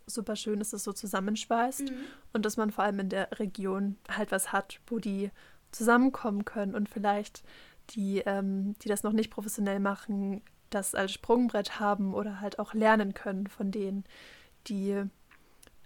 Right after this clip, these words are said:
Speaker 1: ja, die das schon können. <laughs> Ähm, und die haben schon ein paar eigenständige Produktionen gemacht, darunter Norika zweitausendvierzehn, Der Kaiser und die Gauklerin zweitausendsechzehn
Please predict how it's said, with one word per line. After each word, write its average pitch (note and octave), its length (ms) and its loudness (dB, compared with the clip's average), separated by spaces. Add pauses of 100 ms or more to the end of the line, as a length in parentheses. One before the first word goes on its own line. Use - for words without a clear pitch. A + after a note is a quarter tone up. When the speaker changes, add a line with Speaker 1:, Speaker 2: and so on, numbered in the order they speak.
(260)
Speaker 1:
ja, G3+ 240 6 (320)
die G3+ 200 -2
das - 440 0 (160)
schon G#3+ 260 2
können. A3+ 360 2
<laughs> - 40 -8 (800)
Ähm, G#3+ 400 6
und G#3+ 340 2
die G#3 120 -2
haben G3+ 220 0
schon G3 160 -4
ein G3+ 80 0
paar G3+ 180 -2
eigenständige G3+ 520 -2
Produktionen - 540 -6
gemacht, A3 400 2
darunter F#3+ 560 -4 (420)
Norika A#3+ 720 2
zweitausendvierzehn, G#3 1080 -2
Der G3+ 120 -4
Kaiser G3+ 440 -4
und G3+ 100 -4
die - 80 -10
Gauklerin A3 600 2
zweitausendsechzehn G#3 1040 -2